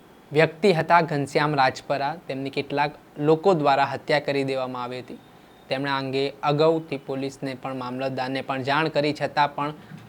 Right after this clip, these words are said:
જે તે સમયે કોઈ પગલાં ના લેવાયા હોવાના આરોપો બ્રિજરાજ સોલંકીએ કર્યા હતા અને તે બાબત હજારોની સંખ્યામાં આવેલા કોળી સમાજના લોકો સામે બ્રિજરાજ સોલંકીએ આ ઘટનાક્રમ વર્ણવ્યો હતો.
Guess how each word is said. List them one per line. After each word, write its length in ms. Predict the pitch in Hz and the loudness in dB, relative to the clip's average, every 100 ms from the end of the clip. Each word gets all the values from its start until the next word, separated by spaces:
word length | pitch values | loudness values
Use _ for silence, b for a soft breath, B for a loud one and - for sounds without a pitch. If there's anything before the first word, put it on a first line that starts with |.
| - | 0
જે 140 | 139 | 2
તે 120 | 139 | 4
સમયે 240 | 160 160 160 | 2 0 0
કોઈ 120 | 165 | -2
પગલાં 440 | - 160 170 202 | 4 4 6 6
ના 140 | 185 175 | 4 4
લેવાયા 340 | 160 156 160 | 4 4 4
હોવાના 400 | 143 139 139 139 | 2 0 0 -2
આરોપો 440 | 127 131 120 139 202 - - | -4 -4 -4 -6 -6 -14 -6
બ્રિજરાજ 540 | 147 156 139 160 160 | 0 2 4 6 4
સોલંકીએ 560 | - 139 143 139 147 143 | 2 -4 -4 -2 0 -2
કર્યા 340 | - 139 156 | -2 0 2
હતા 140 | 139 147 | 2 0
અને 120 | 151 | -4
તે 240 | 151 196 | 0 2
બાબત 460 | 185 156 160 160 - B B B B - | 6 6 8 8 6 B B B B -2
હજારોની 460 | 131 131 147 180 175 | 0 4 4 4 0
સંખ્યામાં 500 | 147 143 147 143 131 | -2 -2 -6 -4 -4
આવેલા 180 | 135 | -6
કોળી 280 | 139 135 135 | -4 -4 -4
સમાજના 460 | 135 127 127 127 131 | -4 -6 -8 -8 -6
લોકો 420 | 131 135 156 156 | -2 -2 0 0
સામે 280 | 147 131 135 | 0 -4 -4
બ્રિજરાજ 480 | 135 143 139 160 160 | 0 2 6 6 4
સોલંકીએ 720 | 143 139 139 131 135 135 170 B B B | 0 -2 -2 -4 -2 -2 -4 B B B
આ 80 | 151 | -2
ઘટનાક્રમ 720 | 135 135 135 135 123 139 143 | -2 -4 -6 -6 -4 -4 -4
વર્ણવ્યો 380 | 131 135 127 123 | -4 -4 -4 -8
હતો. 200 | 117 | -10